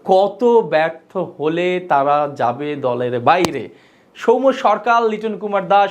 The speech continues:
নাজমুল হোসেন শান্ত, এই তিন ক্রিকেটার আর কি করবে? তারা কি জাদু করেছে বাংলাদেশের ক্রিকেটে? একের পর এক ব্যর্থতা তাদেরকে গ্রাস করে রাখছে,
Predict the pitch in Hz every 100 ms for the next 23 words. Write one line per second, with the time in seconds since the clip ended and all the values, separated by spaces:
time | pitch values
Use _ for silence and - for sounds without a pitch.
0 | 190 175 165 151 196 185 175 185 170 202
1 | 175 147 135 139 190 185 247 220 226 240
2 | 254 240 160 120 - - - - 190 220
3 | 254 - - 285 302 - 233 180 139 131
4 | 127 170 202 - - 269 339 190 190 175
5 | 277 339 320 190 - 170 156 160 165 156
6 | 180 170 208 247 208 143 104 - - -
7 | - 143 170 170 247 240 226 214 214 214
8 | - - 165 175 170 151 151 165 165 -
9 | 185 180 180 175 160 156 156 170 131 -
10 | 143 143 190 - - 214 190 175 170 -
11 | 208 220